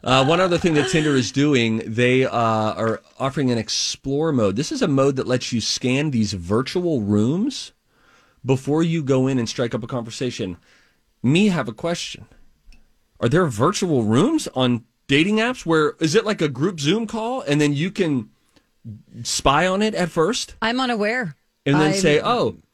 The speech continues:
Speaker 1: she looks cute," and then go in.
Speaker 2: I have
Speaker 1: And then what are you doing? Are you fighting for the person's attention? Like, "Hey, Bill. Hey, Bill, could you go on mute for a moment?" "Sandy, Steve Patterson, pleasure to meet you."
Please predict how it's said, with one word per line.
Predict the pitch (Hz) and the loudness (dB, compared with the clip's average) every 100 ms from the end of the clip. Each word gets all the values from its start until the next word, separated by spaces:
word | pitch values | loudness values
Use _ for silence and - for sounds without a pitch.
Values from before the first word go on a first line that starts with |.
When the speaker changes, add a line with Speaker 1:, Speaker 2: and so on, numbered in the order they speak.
| _ | _
Speaker 1:
she | - - 254 | -8 -4 -2
looks | 214 - - | -2 -4 -8
cute," | - 226 262 - _ - | -2 -2 -2 -12 _ -6
and | 131 | 0
then | 139 170 | 0 2
go | 170 123 | 2 0
in. | 87 - _ _ _ _ _ _ _ _ _ _ | -2 -12 _ _ _ _ _ _ _ _ _ _
Speaker 2:
I | 196 269 | -4 -2
have | 381 | 2
Speaker 1:
And | 156 | 4
then | 208 339 | 4 4
what | 285 | 2
are | 180 | 2
you | |
doing? | 139 127 | 2 2
Are | 127 | 0
you | |
fighting | 135 202 240 311 349 339 _ _ _ _ _ | 0 0 0 0 0 -6 _ _ _ _ _
for | 208 | -2
the | 196 | 0
person's | 226 220 220 190 | 2 0 2 0
attention? | 165 226 277 320 339 320 - - | 0 0 0 0 -2 -4 -10 -2
Like, | 190 | 2
"Hey, | 240 | 2
Bill. | 202 269 240 131 - | 4 2 2 0 -2
Hey, | 226 | -2
Bill, | 202 262 | 2 0
could | 226 208 | 0 -2
you | 240 | 0
go | 262 | 0
on | 226 | 2
mute | 208 247 | 0 0
for | 208 254 | 0 0
a | |
moment?" | 247 254 254 254 _ _ | 2 0 0 -4 _ _
"Sandy, | - 175 147 98 | -2 2 2 0
Steve | 85 131 110 | -2 -2 0
Patterson, | 104 85 - 92 | -2 -2 -4 -2
pleasure | 104 92 92 | -2 0 -2
to | |
meet | 87 82 - | -2 -4 -8
you." | - | -14